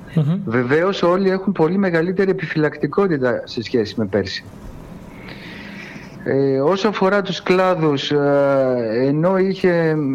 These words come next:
Speaker 2: ήταν φανερό ότι ο κόσμος δεν ήθελε να ανοίξει coffee shop,
Speaker 1: Μμμ.
Speaker 2: ε, πριν το covid, ε, βλέποντας όμως ότι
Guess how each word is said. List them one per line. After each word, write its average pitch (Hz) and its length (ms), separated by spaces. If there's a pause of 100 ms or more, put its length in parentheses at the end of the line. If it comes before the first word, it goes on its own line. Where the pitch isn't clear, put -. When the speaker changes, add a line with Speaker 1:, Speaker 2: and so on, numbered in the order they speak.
(300)
Speaker 2:
ήταν 175 380
φανερό 156 460
ότι 160 200
ο 151 100
κόσμος 160 420
δεν 170 200
ήθελε 160 340
να 135 100
ανοίξει 127 460
coffee 123 400
shop, 117 100 (480)
Speaker 1:
Μμμ. 160 260 (420)
Speaker 2:
ε, 127 300
πριν 147 300
το 127 220
covid, 143 420
ε, 156 400
βλέποντας 170 680
όμως 170 380
ότι 147 600